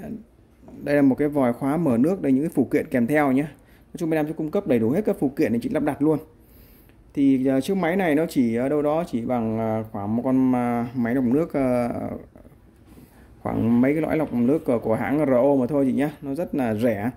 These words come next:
À, và nhưng mà em nói với chị là cái nước Niêm Kiềm thì đương nhiên nó sẽ tốt hơn máy lọc nước R O rất nhiều. Tại lọc nước R O nó sẽ lọc hết sạch khoáng luôn, không còn khoáng chất, nên cơ thể chúng ta sẽ thiếu khoáng nhé. Và khi máy, à, cái, cái, cái R O nó lọc ấy, cái lõi R O nó lọc thì nó sẽ,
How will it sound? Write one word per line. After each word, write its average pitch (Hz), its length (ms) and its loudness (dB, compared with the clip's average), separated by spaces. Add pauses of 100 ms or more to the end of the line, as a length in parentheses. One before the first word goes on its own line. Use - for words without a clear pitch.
(540)
À, 113 200 -2
và 123 380 2
nhưng 143 120 4
mà 135 140 2
em 131 180 0
nói 139 80 2
với 151 80 -2
chị 151 140 -4
là 123 120 -2
cái 127 100 -2
nước 156 180 -4
Niêm 143 160 -2
Kiềm 123 300 2
thì 117 60 0
đương 131 120 2
nhiên 131 100 2
nó 131 60 0
sẽ 143 100 -6
tốt 156 160 -4
hơn 139 280 0
máy 127 140 0
lọc 139 180 -6
nước 147 180 -4
R 147 40 -4
O 127 220 0
rất - 180 -4
nhiều. 151 200 4 (240)
Tại 117 120 -8
lọc 113 200 -6
nước 131 180 -2
R 139 40 -6
O 127 240 0
nó 123 60 -2
sẽ 143 140 -4
lọc 139 320 -4
hết 185 60 -6
sạch - 240 -4
khoáng 147 260 -4
luôn, 165 140 0 (560)
không 143 180 -2
còn 131 100 2
khoáng 139 180 0
chất, 196 220 0
nên 139 240 0
cơ 135 100 0
thể 123 120 -2
chúng 123 120 -2
ta 139 120 -2
sẽ 131 100 -4
thiếu 143 180 -4
khoáng 147 320 -2
nhé. 185 80 -2 (560)
Và 135 120 0
khi 160 260 4
máy, 156 340 2
à, 165 680 -2
cái, 151 120 -6
cái, 165 120 -4
cái 175 80 -4
R 165 60 -2
O 147 240 4
nó 151 60 2
lọc 165 240 -2
ấy, - 140 -6
cái 151 80 -4
lõi 165 140 -2
R 160 40 -2
O 143 60 2
nó 139 140 2
lọc 139 220 0
thì 113 100 -4
nó 127 160 -4
sẽ, 156 460 -6